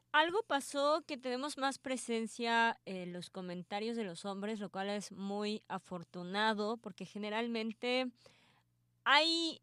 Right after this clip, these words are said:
yo creo que siempre ha habido una presencia de un auditorio masculino,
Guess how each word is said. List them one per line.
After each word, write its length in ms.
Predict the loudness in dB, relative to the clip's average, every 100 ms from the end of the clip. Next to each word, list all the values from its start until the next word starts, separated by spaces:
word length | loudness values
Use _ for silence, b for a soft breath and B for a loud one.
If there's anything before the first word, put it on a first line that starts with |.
| -8
yo 240 | -4 -2
creo 260 | 2 2 2
que 120 | -2
siempre 320 | -4 -2 0
ha 20 |
habido 220 | 2 2
una 160 | 2 0
presencia 480 | 0 -4 -4 -4 -4
de 100 | -2
un 260 | -2 -4 -2
auditorio 840 | -2 -2 -4 -2 0 4 4 2 -2
masculino, 840 | -2 0 0 2 2 4 4